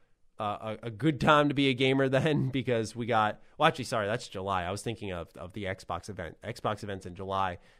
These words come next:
But, uh, yeah, it looks like it's a good time to be a gamer anyway, just because you have a lot of consistent events coming your way. All right, so we've got Suicide Squad out of the way. Now let's talk about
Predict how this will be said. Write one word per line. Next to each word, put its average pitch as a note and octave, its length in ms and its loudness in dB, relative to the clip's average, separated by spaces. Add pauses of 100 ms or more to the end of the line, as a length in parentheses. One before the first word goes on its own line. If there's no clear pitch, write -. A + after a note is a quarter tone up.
But, G#2 240 -6
uh, G2+ 240 -2
yeah, C3+ 140 2
it B2+ 80 0
looks D#3+ 140 0
like F3 100 2
it's C3 100 -6
a B2+ 40 -4
good D3 120 0
time C#3 140 2
to A#2 80 -4
be B2 100 -2
a A#2 40 -2
gamer A#2 240 2
anyway, D#3 360 6
just C3+ 200 -6
because C3+ 280 0
you C3 120 2
have A#2+ 240 0
a A#2+ 80 -2
lot A#2 220 2
of A#2 100 -6
consistent A2+ 720 -8 (400)
events A2 320 -2
coming G2+ 240 -6
your F#2 100 -2
way. G2 300 0 (640)
All B2 60 4
right, E3 260 6
so E3+ 320 4 (840)
we've A2 160 -10
got A#2 280 0
Suicide A2+ 500 -6
Squad A2 460 -2 (400)
out G2+ 180 -2
of F2+ 120 -8
the F#2 60 -8
way. A#2+ 460 -2 (400)
Now C#3+ 300 6
let's C3 320 -2
talk C#3 240 0
about C3 400 4